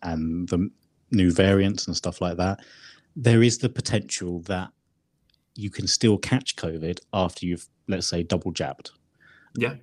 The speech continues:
Speaker 2: no, yeah. I, I
Speaker 1: Um,
Speaker 2: had a single
Speaker 1: we,
Speaker 2: jab
Speaker 1: we,
Speaker 2: and I got covid.
Speaker 1: yeah, we, w-, I know people that got covid and were double jabbed. Um,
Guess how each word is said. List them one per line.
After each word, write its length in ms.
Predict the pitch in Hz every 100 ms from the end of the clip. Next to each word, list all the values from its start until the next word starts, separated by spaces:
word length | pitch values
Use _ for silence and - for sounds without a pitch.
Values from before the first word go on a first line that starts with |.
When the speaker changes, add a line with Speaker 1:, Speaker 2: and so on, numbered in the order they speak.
| _
Speaker 2:
no, 120 | 107 120
yeah. 100 | 117 - _ -
I, 180 | 98 -
I 180 | 82 120
Speaker 1:
Um, 60 |
Speaker 2:
had 180 | 127 120
a 20 |
single 300 | 117 135 123
Speaker 1:
we, 100 | 117
Speaker 2:
jab 180 | 117 104
Speaker 1:
we, 200 | 113 123 107
Speaker 2:
and 80 | 104
I 40 |
got 140 | 104 -
covid. 340 | 95 110 - - _ -
Speaker 1:
yeah, 160 | 107 -
we, 160 | 113 113
w-, 280 | 120 113 - 120
I 200 | 110 107
know 160 | 107 104
people 320 | 117 - 107
that 200 | 104 110 _ _ _ _ _ -
got 140 | 98
covid 360 | - 104 107 101 _ 107
and 240 | 101 101
were 80 | 104 _ -
double 180 | 98 82
jabbed. 340 | 64 - - _ - - - _ _
Um, 640 | 87 82 80 80 80 87